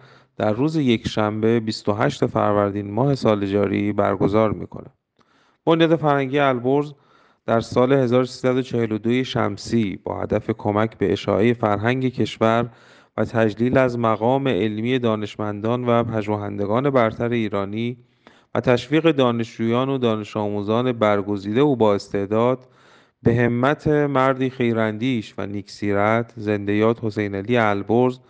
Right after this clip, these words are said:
تأسیس و وقف شده که طی بیش از نیم قرنی که از حیات این بنیاد می‌گذره، چندین هزار نفر از نخبگان برتر علمی کشور رو از طریق اعطای جایزهٔ البرز یا همان نوبل ایرانی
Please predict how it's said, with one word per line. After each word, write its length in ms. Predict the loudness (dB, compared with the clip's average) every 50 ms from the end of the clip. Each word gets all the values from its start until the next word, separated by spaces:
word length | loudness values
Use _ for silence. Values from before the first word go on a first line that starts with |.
| _ _ -20 -20 _ _ _ _
تأسیس 520 | -4 -2 -2 -2 -4 -4 -6 -6 -2 0
و 40 | 0
وقف 360 | 2 4 2 2 2 0 -4
شده 460 | -4 -2 -2 0 0 0 0 0 -2 -4
که 200 | -6 -10 -12 -10
طی 360 | -6 -4 -4 -2 -2 -4 -4
بیش 320 | -2 -4 -4 -4 -4 -4
از 260 | -2 -2 -2 -2 -4
نیم 280 | -6 -4 -4 -4 -4 -4
قرنی 460 | -2 0 0 0 0 -2 -4 -6 -6
که 160 | -4 -2 -2
از 220 | 0 0 -2 -4 -6
حیات 420 | -8 -4 -2 0 0 0 0 -2
این 220 | -4 -4 -2 -2 -2
بنیاد 400 | -2 -2 -2 -2 -2 -2 -2 -4
می‌گذره، 600 | -8 -10 -6 -2 0 2 2 2 2 2 0 -2 -6 -16 _ _ _ _ _ _ _ _
چندین 460 | -6 -2 0 0 2 2 2 2 2 2
هزار 340 | 0 2 2 2 2 4
نفر 320 | 2 0 0 2 0 2 2
از 240 | 2 0 -2 -4 -6
نخبگان 680 | -6 -6 -4 -2 -2 -2 0 0 -2 -2 0 -2 -2
برتر 480 | 0 0 0 0 -2 -2 -2 -2 0 2
علمی 400 | 2 0 0 -2 -2 -4 -4 -4
کشور 460 | -4 -4 -6 -6 -4 -2 -2 -2 -2
رو 320 | -2 0 0 0 0 -2 -4 -12 -20 -20 -20 _ _ _
از 240 | -4 -4 -4 -4 -2
طریق 360 | -2 0 2 2 2 2 4
اعطای 640 | 4 4 4 4 2 0 -2 -2 -2 0 0 0 0
جایزهٔ 640 | 0 0 0 2 2 0 -2 -2 -2 0 0 2 2
البرز 560 | 2 0 0 -2 -2 -2 0 0 0 -2 -2 -4
یا 160 | -4 -4 -4
همان 400 | -2 -4 -4 -2 -2 -4 -4 -4
نوبل 320 | -6 -2 0 0 2 2
ایرانی 680 | 2 2 2 0 0 0 -2 -2 -4 -4 -4 -4 -4